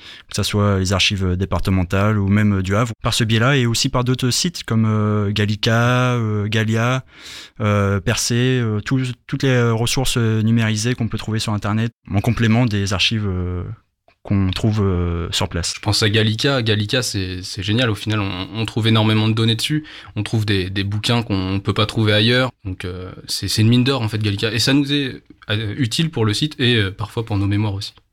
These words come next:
Speaker 1: C'est ça, parce que du coup, les Gallica, ça numérise les, euh, que ça soit les bouquins ou les archives de la B N F, donc, euh, qui se trouve à Paris.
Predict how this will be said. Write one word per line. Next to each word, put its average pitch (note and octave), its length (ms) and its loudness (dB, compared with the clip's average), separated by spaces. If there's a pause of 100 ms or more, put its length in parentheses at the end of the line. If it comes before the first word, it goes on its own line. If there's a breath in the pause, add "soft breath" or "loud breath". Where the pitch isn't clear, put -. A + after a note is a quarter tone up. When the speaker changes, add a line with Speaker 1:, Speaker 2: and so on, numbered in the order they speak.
(160)
Speaker 1:
C'est - 80 -4
ça, G#2+ 280 2
parce A#2 100 2
que G#2+ 80 2
du G#2 80 4
coup, B2+ 120 2
les A#2 80 4
Gallica, G#2+ 340 2
ça G#2 480 2
numérise A2 480 2
les, G2+ 240 0
euh, F#2+ 280 -2 (300 loud breath)
que - 60 -12
ça A#2+ 80 0
soit A2 120 2
les G#2 60 4
bouquins A#2+ 440 2
ou G#2+ 140 0
les G#2 200 0
archives A#2+ 320 0
de G#2 100 0
la G2 280 0
B G2 80 -2
N A2+ 200 2
F, - 140 -6
donc, G2+ 280 -4
euh, F#2+ 520 -4 (460 loud breath)
qui - 100 -4
se - 20 -4
trouve G#2 160 2
à G2 80 4
Paris. A2+ 460 0